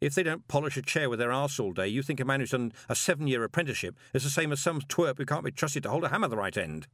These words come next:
He didn't say this aloud, because although an elderly man probably has a lot less future than a man of twenty, he's far more careful of it. "You can't do better than that," said Stowley.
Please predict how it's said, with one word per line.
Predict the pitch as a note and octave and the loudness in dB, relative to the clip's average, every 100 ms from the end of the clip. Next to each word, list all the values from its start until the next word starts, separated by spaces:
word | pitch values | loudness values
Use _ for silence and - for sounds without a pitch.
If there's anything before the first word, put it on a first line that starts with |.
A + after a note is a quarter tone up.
| _ _ _ _ _ _ - | _ _ _ _ _ _ 2
He | |
didn't | C#3+ C#3 | 2 2
say | G2+ | -2
this | D2+ - | -2 -4
aloud, | F2+ G#2+ D#2+ - _ | 0 0 -2 -8 _
because | - C3 - - - | 0 0 -2 -10 -2
although | B2+ A#2 D3 D3 | 0 2 0 2
an | A#2+ | 0
elderly | A#2+ G#2+ G#2+ | -2 -2 0
man | G#2 G#2 | 0 0
probably | F#2+ A#2+ G2 | 0 -2 0
has | F#2+ G2+ | -2 -2
a | |
lot | A2+ - | -2 -2
less | A#2 | -6
future | - C#3 A#2+ G2 | -2 -2 -2 -4
than | G2+ | -2
a | |
man | G#2+ | -2
of | D#2+ | -4
twenty, | - A#3+ G#3+ G#2+ B2+ - - _ | 0 -2 0 -4 -4 -8 -20 _
he's | - D3+ | -2 -2
far | - G2 F#2 | -2 -2 0
more | F#2 G#2+ | -2 -4
careful | - B2+ - E2 | -2 -2 0 -4
of | C#2 | -6
it. | - - _ _ _ _ _ _ _ _ _ | -14 -20 _ _ _ _ _ _ _ _ _
"You | - | 0
can't | C3 C4 G#3+ | 2 2 4
do | G#3 | 2
better | C#3+ G3 F3+ | 4 4 4
than | C3+ | 2
that," | G#2+ F#3+ - _ _ _ | 2 2 -2 _ _ _
said | - G2 | -4 -4
Stowley. | - G2+ A#2+ | 0 0 0